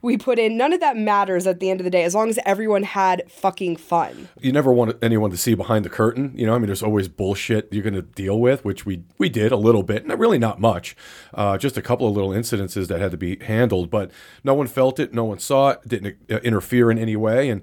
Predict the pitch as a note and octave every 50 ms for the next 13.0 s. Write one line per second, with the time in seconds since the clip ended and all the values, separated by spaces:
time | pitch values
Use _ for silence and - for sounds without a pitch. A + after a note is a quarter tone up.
0 | - - - - - - A2 A#2+ C3 B2+ C3 B2+ A#2+ A#2 B2 C3 C3 - - C3+
1 | C3 - C3+ A#2+ A#2 B2 C3 D3+ C#3 A#2+ G#2+ G2 A2 C3 C3 - - - - G#2+
2 | C3 C#3+ A2+ - B2 B2+ B2+ A#2 G#2+ G2 G2+ A2+ B2+ B2 A2 G2+ - - B2+ A#2+
3 | B2 C3 C3 B2 - C3 B2+ A#2+ A#2+ A2+ A2 - - B2 B2+ C#3 C#3 - - _
4 | _ _ _ _ _ _ _ - G#2 A2 A2 A#2 C#3 C#3+ B2+ A2+ G#2 G2+ - -
5 | F#2+ F2+ - C3+ D#3 D#3+ D3 A#2 G#2 F#2+ F#2 F#2+ F#2 - - F#2 F2 - - -
6 | C#3 D3 D#3+ D3 A#2 G#2 - - G#2+ G2+ G2 F2+ G2+ F#2+ F2 - - - A#2 G#2+
7 | G2+ F#2 - - - A#2 A#2+ B2+ A#2+ - G2+ F#2 F2 E2+ F#2 E2+ F2 F2 G2 -
8 | - - G2 A#2+ A#2 - - A2 G2+ G2 G2+ G#2+ A2+ A2 A2+ A2+ - - G2+ G#2+
9 | G2+ F#2+ - - _ _ _ _ _ _ - - C3 C3 C3 A#2 A2 G#2+ F#2 -
10 | _ _ _ _ _ _ - A#3 D#4 G4+ F#4+ E4 A3 - - - - G#3+ G3+ -
11 | - - F3+ F3 - - F3 E3 - D3+ D3+ - - D#3+ D3+ D3 C#3+ C#3+ - -
12 | D#3 C3 B2+ C#3+ D3 D#3+ E3 E3 D#3+ D#3+ D#3 C3+ A#2 A#2 A#2+ G#2+ - - -